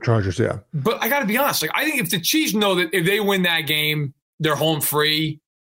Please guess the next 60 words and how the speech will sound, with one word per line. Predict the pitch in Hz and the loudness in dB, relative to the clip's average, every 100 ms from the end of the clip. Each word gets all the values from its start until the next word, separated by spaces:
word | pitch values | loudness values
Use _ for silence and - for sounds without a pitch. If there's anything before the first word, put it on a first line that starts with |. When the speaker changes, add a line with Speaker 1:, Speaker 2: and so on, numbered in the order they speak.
| _ _ _ _ | _ _ _ _
Speaker 2:
like, | 190 180 | -4 -2
they | 170 330 | 0 2
should | 320 208 | 2 0
have | - - | -2 -4
killed | - 277 320 | 0 2 2
the | 190 | 0
Chargers | - 160 170 185 | 0 0 2 0
the | 175 | 0
first | 262 339 - | 2 0 0
time | 175 | 0
they | 147 | 0
played | 127 151 156 180 | -2 0 2 2
them, | 202 | 2
and | |
that | 240 277 | 0 0
was | 208 | 0
when | 202 | 0
their | 165 | 0
defense | 131 226 220 185 | 0 -2 -2 -4
was | 156 139 | -2 -2
a | |
wreck. | 113 110 131 247 - - - _ _ _ | -4 -6 -2 0 -2 -6 -16 _ _ _
Like, | 190 208 | -2 0
I, | 214 - _ _ _ _ _ _ | -4 -12 _ _ _ _ _ _
look, | 190 165 - - | -4 -4 -6 -4
I | 190 | -2
think | 269 | 0
they're | 262 | 0
gonna | 247 | 0
run | 226 226 | 0 0
the | 190 | 0
table. | 180 185 151 - _ _ | 0 -2 -4 -12 _ _
I | 156 | -4
do. | 151 170 156 139 | 0 0 2 2
And | 151 | 0
if | 165 175 | 2 0
it, | 202 220 | 0 0
and | 220 | 0
if | 202 | 2
they | 190 208 | 2 0
do | 139 101 165 226 | -2 -2 0 2
it, | 285 - - _ _ _ _ _ _ _ _ - | 0 -4 -10 _ _ _ _ _ _ _ _ -4
they | 170 | 0
might | 302 370 | 2 2
be | |
the | 185 | 0
one | 135 160 359 | 2 0 2
seed. | - - - - _ | 0 -2 -6 -14 _
Like, | 160 | -2
I | 190 | 0
don't, | 320 285 - | -2 -2 -2
I | 247 | 0
don't | 294 | 0
know | 202 | 2
that | 180 | 2
anybody | 185 170 | 2 0
would | 160 123 | 0 -2
beat | 139 185 | -2 0
them | 135 | 0
out. | 202 247 | 0 -2